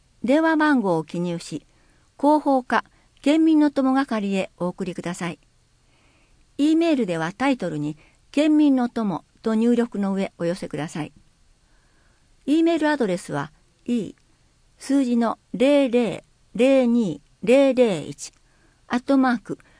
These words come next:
ピーアールイーエフドット和歌山、ダブリューエーケーエーワイエーエムエードットエルジードットジェーピーです。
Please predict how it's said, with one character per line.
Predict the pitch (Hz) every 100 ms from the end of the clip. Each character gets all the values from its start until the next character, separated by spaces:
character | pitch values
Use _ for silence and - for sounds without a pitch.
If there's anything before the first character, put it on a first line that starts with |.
| _ -
ピ | 269 302
ー | 294
ア | 277 285
ー |
ル | 262
イ | 233 240 240
ー | 220
エ |
フ | 208 180 - -
ド | 190
ッ | 220 _
ト | - 180 -
和 | 208
歌 | 202 277
山、 | 180 143 - _ _ _ -
ダ | 208 240
ブ | 294
リ | 294
ュ |
ー |
エ | 269 214
ー | 156 _
ケ | - 262
ー | 269 -
エ | 233
ー | 196 - _
ワ | 214 254
イ | 277 -
エ | 226
ー | 185 - -
エ | 220
ム | 233
エ | 220 180
ー | - _ _ -
ド | 208
ッ | 196 -
ト | 202 - _ _
エ | - 277
ル | 277
ジ | 254 202 -
ー | _ _ -
ド | 190
ッ | 202 -
ト | 262 -
ジ | 196
ェ |
ー | 202
ピ | 170
ー |
で | 143 147
す。 | -